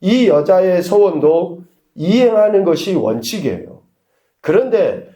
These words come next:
이 여자가 이행하기에 앞서서 여자들의 서원은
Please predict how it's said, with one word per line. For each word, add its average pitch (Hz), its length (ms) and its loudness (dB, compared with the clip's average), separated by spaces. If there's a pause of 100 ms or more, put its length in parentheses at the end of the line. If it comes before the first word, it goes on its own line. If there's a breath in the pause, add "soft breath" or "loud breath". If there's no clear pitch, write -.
(140)
이 247 380 0
여자가 180 840 2
이행하기에 180 960 2
앞서서 123 880 -2 (220)
여자들의 180 800 0 (520)
서원은 139 920 -2